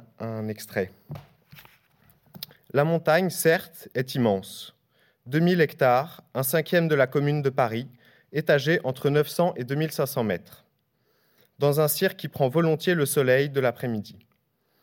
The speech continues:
Mais les surfaces accessibles sont loin d'être aussi considérables, réduites par les rochers, les pentes dangereuses, les torrents, les terres de schiste. Trois mille moutons, ce sont trois mille mâchoires qui arrachent,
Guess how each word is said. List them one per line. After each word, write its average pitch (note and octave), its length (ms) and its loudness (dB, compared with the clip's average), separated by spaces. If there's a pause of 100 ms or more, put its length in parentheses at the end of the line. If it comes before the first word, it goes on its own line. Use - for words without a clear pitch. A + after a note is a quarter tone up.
(520)
Mais C#3+ 100 2
les E3+ 100 4
surfaces G#3 400 2
accessibles E3+ 520 -2
sont C#3+ 180 0
loin E3+ 160 4
d'être D#3+ 220 0
aussi D3 180 -2
considérables, A2+ 760 -2 (500)
réduites D#3 440 -2
par C3 160 2
les B2+ 120 0
rochers, D3 560 0
les C3 140 -4
pentes F3 280 2
dangereuses, C#3 640 0
les C3 160 -2
torrents, C#3 460 2 (240)
les B2 120 -2
terres E3+ 220 2
de D3 100 -4
schiste. - 580 -10 (680)
Trois G#3 200 2
mille G3+ 160 4
moutons, F#3+ 440 0
ce - 160 -8
sont D#3+ 180 -2
trois F#3 200 0
mille F#3+ 180 2
mâchoires D#3+ 560 2
qui - 140 -8
arrachent, D3 520 0